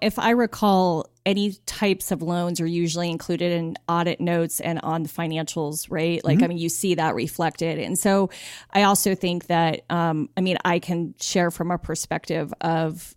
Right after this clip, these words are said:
Speaker 1: like, a donor funder perspective. Sometimes if you have astute donors and funders, not, not all of them are, but some who, like, dig into that, they may ask you questions about the debt, right? And what exactly that is.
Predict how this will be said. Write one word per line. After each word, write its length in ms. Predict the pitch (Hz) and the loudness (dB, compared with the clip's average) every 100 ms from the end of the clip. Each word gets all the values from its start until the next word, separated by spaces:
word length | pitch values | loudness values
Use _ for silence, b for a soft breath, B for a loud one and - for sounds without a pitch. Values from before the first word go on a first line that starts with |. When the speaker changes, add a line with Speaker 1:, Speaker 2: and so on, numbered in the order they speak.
| - | -4
Speaker 1:
like, 160 | 170 170 | -2 -2
a 60 | |
donor 500 | 165 175 170 175 165 | 0 0 0 -2 -4
funder 420 | - - 175 180 185 | -8 -4 -2 -2 -2
perspective. 760 | 220 - 220 220 226 226 214 b b b _ _ _ _ _ | -4 0 0 2 2 2 0 b b b _ _ _ _ _
Sometimes 640 | - 233 240 214 180 175 165 | 0 4 4 4 0 2 0
if 100 | 175 | 2
you 140 | 175 | 0
have 420 | 165 175 165 160 - | 2 2 0 -2 -6
astute 560 | - - 220 185 - - | -4 2 4 4 2 -4
donors 380 | - 175 165 170 | -2 0 0 -2
and 120 | 165 | -2
funders, 380 | 160 151 160 180 | -2 -4 -4 -4
not, 300 | 175 170 - | -2 -2 -2
not 320 | - 196 190 180 | -2 2 4 4
all 200 | 165 160 | 4 2
of 100 | 170 | 0
them 180 | 160 | -2
are, 220 | 143 - 202 | 0 0 0
but 220 | 180 - | -2 -2
some 340 | - 180 170 | 0 2 2
who, 180 | 165 170 | 0 0
like, 240 | 160 160 | 0 -2
dig 220 | 180 170 170 | -2 -2 0
into 180 | 190 185 | 0 0
that, 240 | 151 - | -2 -2
they 100 | 202 | 0
may 180 | 208 208 | 2 4
ask 300 | 190 180 - | 4 2 -2
you 80 | 170 | -4
questions 760 | - 175 - 185 165 160 170 - B B | -2 -2 0 -2 -2 -2 -6 -10 B B
about 360 | 185 175 208 - | -2 2 2 2
the 100 | - | -4
debt, 320 | - - - | -2 0 0
right? 240 | 190 175 175 | 2 2 2
And 140 | 175 175 | 0 2
what 160 | 185 | 2
exactly 480 | 180 180 165 - 156 | 2 0 0 0 0
that 180 | 170 160 | 0 0
is. 480 | - 175 165 165 | 0 0 0 -2